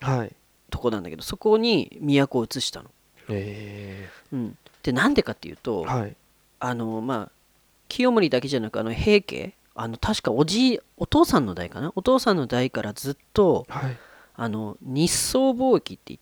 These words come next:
Speaker 2: て、
Speaker 1: はい。
Speaker 2: うん、宋ってあれね、今の中国。
Speaker 1: あー、中国、はい。
Speaker 2: うん、当時は宋っていう国だったんだけど、まあ、何個も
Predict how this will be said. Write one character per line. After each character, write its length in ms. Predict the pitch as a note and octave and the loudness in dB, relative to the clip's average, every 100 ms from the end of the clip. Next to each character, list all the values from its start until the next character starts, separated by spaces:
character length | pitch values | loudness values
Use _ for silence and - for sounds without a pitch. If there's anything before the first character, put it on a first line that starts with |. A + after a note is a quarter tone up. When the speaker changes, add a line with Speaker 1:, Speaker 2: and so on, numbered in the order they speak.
| - | -8
Speaker 2:
て、 300 | G2+ D#2 - _ _ _ _ _ - | -6 -6 -8 _ _ _ _ _ -10
Speaker 1:
は 180 | B2 B2 | -2 -2
い。 100 | G2 _ _ _ - - _ _ | -2 _ _ _ -20 -20 _ _
Speaker 2:
う 60 | C4 | -6
ん、 120 | - | -6
宋 280 | F3 - C#4 | -4 0 2
っ 40 | B3+ | 0
て 160 | - | -2
あ 60 | C#2+ | -4
れ 80 | F2+ | -2
ね、 160 | C#3 - | -4 0
今 180 | E3 | 0
の 120 | A2+ D2 | 0 -2
中 260 | - C#3 | -2 -2
国。 120 | G#2 D#2 - _ _ _ _ _ _ - | -4 -8 -16 _ _ _ _ _ _ -10
Speaker 1:
あ 200 | B2 A#2+ | -6 -6
ー、 40 | |
中 280 | - B2 A2 | -6 -6 -6
国、 160 | - | -4
は 140 | A2 G#2+ | -2 -2
い。 60 | - - - _ _ | -6 -18 -20 _ _
Speaker 2:
う 60 | E3+ | -2
ん、 120 | D3 | 0
当 160 | - B3+ | 4 6
時 120 | F3+ | 6
は 60 | |
宋 360 | - - F#3+ D#3+ | 4 4 6 6
っ 60 | - | 4
て 160 | - | -2
い 60 | G#2+ | -4
う 40 | |
国 220 | G2 A2+ A2+ | -4 -8 -8
だ 80 | |
っ 40 | G#2 | -8
た 100 | F#2 | -8
ん 40 | |
だ 40 | F2+ | -8
け 40 | |
ど、 140 | F2+ | -6
ま 120 | B2 B2 | -2 -2
あ、 20 | - | -2
何 200 | C#3 C#3+ | 0 0
個 140 | C#3 A2+ | 0 -6
も 260 | F2 D#2+ | -8 -8